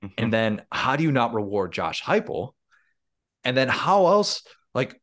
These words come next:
Speaker 2: oh, by the way, Kirby, potentially
Speaker 1: Beat
Speaker 2: gonna
Speaker 1: Heupel. <laughs>
Speaker 2: beat
Speaker 1: Hasn't
Speaker 2: Heupel.
Speaker 1: played any, like, that's, he's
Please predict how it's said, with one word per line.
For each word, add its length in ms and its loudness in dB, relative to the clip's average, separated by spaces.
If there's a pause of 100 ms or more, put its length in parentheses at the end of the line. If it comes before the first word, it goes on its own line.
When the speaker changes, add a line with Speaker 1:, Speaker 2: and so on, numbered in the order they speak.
Speaker 2:
oh, 180 4
by 180 4
the 80 4
way, 200 4
Kirby, 500 0 (340)
potentially 460 2
Speaker 1:
Beat 200 6
Speaker 2:
gonna 140 2
Speaker 1:
Heupel. 800 6
<laughs> 60 4
Speaker 2:
beat 80 2
Speaker 1:
Hasn't 400 2
Speaker 2:
Heupel. 100 2
Speaker 1:
played 280 4
any, 120 0
like, 340 0
that's, 200 -2
he's 300 -6